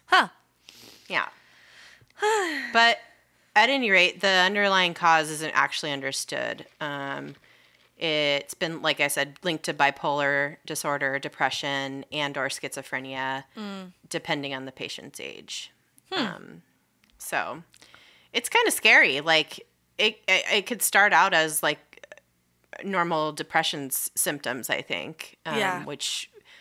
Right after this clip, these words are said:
Speaker 2: would cause somebody to be, like, withdrawn. Um, and it eventually evolves. It has, like, three stages, I guess, of just severity. It starts off,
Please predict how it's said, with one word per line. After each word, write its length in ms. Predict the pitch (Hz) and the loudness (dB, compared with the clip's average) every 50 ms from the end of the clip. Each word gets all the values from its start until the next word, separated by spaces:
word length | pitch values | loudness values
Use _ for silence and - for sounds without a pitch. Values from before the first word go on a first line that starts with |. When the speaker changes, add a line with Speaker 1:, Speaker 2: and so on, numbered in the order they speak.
| - _ _ _ _ | -20 _ _ _ _
Speaker 2:
would 260 | - 190 180 170 - | -8 -8 -8 -8 -2
cause 320 | - 190 160 156 156 151 147 | 4 4 4 4 4 0 -2
somebody 380 | - - 175 156 156 151 151 147 | 0 0 -2 -2 -2 -4 -4 -4
to 80 | 147 143 | -6 -8
be, 180 | - 147 139 | -6 -6 -6
like, 200 | 135 131 131 - | -6 -6 -6 -4
withdrawn. 720 | 139 139 - - - - 147 135 131 135 131 127 131 139 139 _ - - - - _ _ - | -6 -6 -6 -8 -4 -2 0 2 2 2 0 -2 -6 -10 -12 _ -20 -20 -20 -20 _ _ -4
Um, 600 | 160 156 147 143 139 139 135 139 139 139 139 _ _ _ _ - _ _ _ _ | -2 0 0 -2 -2 -4 -6 -8 -10 -12 -14 _ _ _ _ -20 _ _ _ _
and 720 | - 170 165 156 151 147 147 147 143 143 147 - - - - _ _ _ _ _ _ _ _ _ _ _ _ _ _ _ _ _ _ _ _ _ | -6 -2 0 2 2 2 0 -2 -6 -8 -6 -6 -6 -6 -8 _ _ _ _ _ _ _ _ _ _ _ _ _ _ _ _ _ _ _ _ _
it 120 | - 202 180 | -4 0 0
eventually 540 | 185 180 160 160 185 165 156 - - 160 151 | 0 -2 0 0 -2 -2 -2 -4 -4 -2 -4
evolves. 640 | 151 147 147 151 135 120 127 139 147 143 - - _ | -4 -2 2 4 4 4 4 2 0 -6 -8 -6 _
It 180 | 190 180 - | -10 -10 -8
has, 220 | - 190 180 170 - | 0 0 0 2 2
like, 160 | 165 151 - | -2 -4 -4
three 240 | - - 156 147 143 | -10 -10 -10 -10 -8
stages, 520 | - - - 135 123 127 123 143 135 131 139 | -8 -6 -6 -6 -8 -8 -8 -8 -8 -6 -6
I 80 | 135 131 | -8 -6
guess, 340 | 131 131 131 127 127 - | -4 -4 -4 -2 -4 -6
of 260 | - 131 131 139 _ _ | -6 -8 -12 -14 _ _
just 360 | - 185 170 170 - - - | -12 -8 -6 -6 -6 -6 -6
severity. 800 | - - - 160 135 135 131 127 127 135 135 131 135 135 135 135 135 | -6 -6 -6 -6 -6 -4 -4 -4 -2 -4 -4 -8 -8 -8 -8 -8 -8
It 120 | 131 - | -8 -10
starts 320 | - - 143 127 131 - - | -8 -6 -6 -6 -6 -6 -6
off, 400 | 135 131 127 131 - - - - | -2 -2 -2 -2 -4 -12 -20 -20